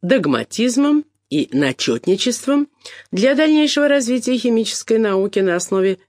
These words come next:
диалектического материализма. Руководствуясь решениями Центрального комитета В К П Б по идеологическим вопросам и вашими, товарищ Сталин,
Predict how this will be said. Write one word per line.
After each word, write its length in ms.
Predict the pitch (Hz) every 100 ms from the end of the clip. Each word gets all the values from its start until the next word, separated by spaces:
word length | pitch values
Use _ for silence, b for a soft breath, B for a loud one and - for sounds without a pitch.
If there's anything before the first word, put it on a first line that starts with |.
| _
диалектического 1300 | 165 220 214 196 - - 156 - 151 - 156 147 -
материализма. 920 | 139 135 139 135 127 127 123 - 117 _ _ _ _ _ _ _ _ _ _ _ _ _ _ _ _ _ _ _ _ _ _
Руководствуясь 720 | 226 262 269 269 269 - 254 247
решениями 640 | 233 - 233 220 220 220
Центрального 720 | 214 208 202 208 220 220 180
комитета 640 | 175 170 160 180 180 170 170 b
В 140 | - 196
К 160 | 170
П 160 | 156 147
Б 320 | 127 135 139 - _ _ _ _
по 160 | - 160
идеологическим 1120 | - 160 165 156 156 170 196 165 - 156 156 -
вопросам 840 | 147 165 160 151 143 - 156 165 _ _ _ _ _ b b b b
и 160 | 233 285
вашими, 840 | 247 285 202 - 160 139 123 107 _ _
товарищ 380 | 170 170 160 156
Сталин, 460 | - 170 156 151